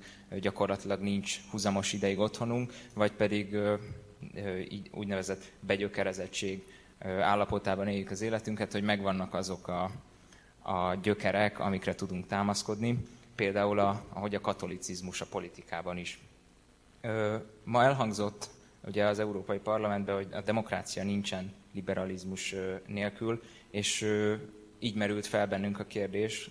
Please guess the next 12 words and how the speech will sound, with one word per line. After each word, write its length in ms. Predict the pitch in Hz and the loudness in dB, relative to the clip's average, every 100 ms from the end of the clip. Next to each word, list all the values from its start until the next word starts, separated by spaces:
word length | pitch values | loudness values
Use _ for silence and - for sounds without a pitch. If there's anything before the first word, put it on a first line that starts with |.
| - | -14
vagyis 280 | - 98 92 | -8 -8 -6
bennem 320 | 98 101 101 | 0 2 4
a 100 | 98 | 0
kérdés, 380 | 95 107 107 107 | 0 0 0 0
hogy 100 | 117 | 0
mennyire 420 | 107 120 107 92 | 2 4 4 0
kell, 420 | 90 98 92 90 - - - | 0 -2 0 -2 -8 -18 -20
hogy 220 | - 98 98 | -4 0 2
a 140 | 95 | 2
katolicizmus 1040 | - 101 95 92 - 92 85 90 90 - - | 2 0 -2 -4 -6 -6 -6 -6 -6 -8 -8
az, 260 | - 98 90 | -6 -4 -4
ö, 220 | 92 95 | -4 -4